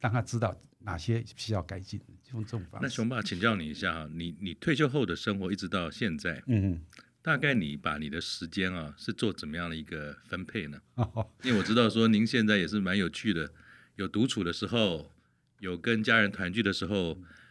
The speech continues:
Speaker 2: 也还有自己做自己喜欢的事情，这很难呢。
Speaker 1: 嗯。
Speaker 2: 这个，
Speaker 1: 对，对。
Speaker 2: 这个不知道说你现在时间上是怎么分配的？
Speaker 1: <laughs> 呃，孩子，孩子老化了啊，自己家庭最重要，
Speaker 2: 嗯。
Speaker 1: 要摆第一。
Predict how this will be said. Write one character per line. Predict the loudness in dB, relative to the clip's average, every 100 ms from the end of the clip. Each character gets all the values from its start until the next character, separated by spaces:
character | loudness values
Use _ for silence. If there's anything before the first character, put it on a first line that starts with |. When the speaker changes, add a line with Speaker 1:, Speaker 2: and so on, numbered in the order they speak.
| _ -6
Speaker 2:
也 | -4
还 | 2
有 | 4 2
自 | 2 -2
己 | 0 -2
做 | 0 -2
自 | 0
己 | -4
喜 | -4 -6 -2
欢 | 2 4
的 | 4
事 | 2 -4
情， | -6 -6
这 | -2
很 | 0 0 -2
难 | -2 -4
呢。 |
Speaker 1:
嗯。 | -6 -2
Speaker 2:
这 | 0
个， | 0
Speaker 1:
对， |
对。 | -2
Speaker 2:
这 | -2
个 | -2
不 | -4
知 | 0
道 | 2
说 | 4 2
你 | 2
现 | 2
在 | 2 0
时 | -4 -4
间 | 2 2
上 | 2
是 | -4
怎 | -4
么 | 0 2
分 | 2 2
配 | 0 -2
的？ | -6 _ _
Speaker 1:
<laughs> | _
呃， | 2 4 4 2
孩 | 4 4
子， | 6 8 6
孩 | 6 6
子 | 8
老 | 8 6
化 | 4 4 4
了 | -2
啊， | -4 -8 -14 4
自 | 8
己 | 10
家 | 12 12
庭 | 12
最 | 12 10
重 | 10
要， | 6 6
Speaker 2:
嗯。 |
Speaker 1:
要 | 6
摆 | 6
第 | 4 4
一。 | 2